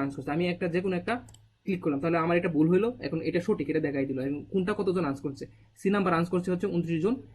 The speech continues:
আমার, আমি যেটা আনসার করছি এটা, উম, আমি সহকারে দুজন আনসার করছে। এইভাবে হচ্ছে কতজন আনসার করছে সবগুলো দেখতে পারবো, ভুল সঠিকও দেখতে পারবো এবং হচ্ছে এই যে ব্যাখ্যাটা, ব্যাখ্যাটা সহকারে দেখতে পারবো, ঠিক আছে? আমরা হচ্ছে এই দুই নাম্বারটার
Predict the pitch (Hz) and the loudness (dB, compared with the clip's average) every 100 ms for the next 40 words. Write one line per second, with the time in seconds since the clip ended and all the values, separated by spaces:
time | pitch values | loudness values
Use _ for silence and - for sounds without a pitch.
0 | - - - - 151 170 175 170 180 190 | -20 -20 -20 -10 -2 2 2 4 4 6
1 | 180 175 180 175 165 160 156 - - - | 2 0 0 2 2 0 -6 -10 -18 -20
2 | - - 165 175 175 185 175 180 202 160 | -12 -2 2 2 2 0 0 2 2 2
3 | 131 131 135 131 165 180 190 190 247 277 | 0 -4 -8 -2 0 2 0 0 0 0
4 | - - _ - 190 185 185 175 180 190 | -6 -20 _ -4 0 2 2 2 0 -4
5 | 208 180 170 185 175 180 196 170 160 165 | -2 -2 0 0 0 -4 -4 -2 -2 0
6 | 190 190 175 180 180 190 214 160 165 175 | 0 0 0 -2 -2 0 2 2 0 -2
7 | 254 262 - - _ - 170 180 165 165 | -2 -4 -8 -20 _ -2 2 4 6 4
8 | 151 151 175 180 160 160 156 170 160 170 | 4 0 0 0 -2 -2 -4 -4 -2 -2
9 | 139 - - 135 190 208 160 175 185 180 | -4 -6 -8 -4 -4 0 2 2 2 -2
10 | 220 - - 151 180 185 196 170 170 | -4 -6 -10 -2 2 4 2 0 -2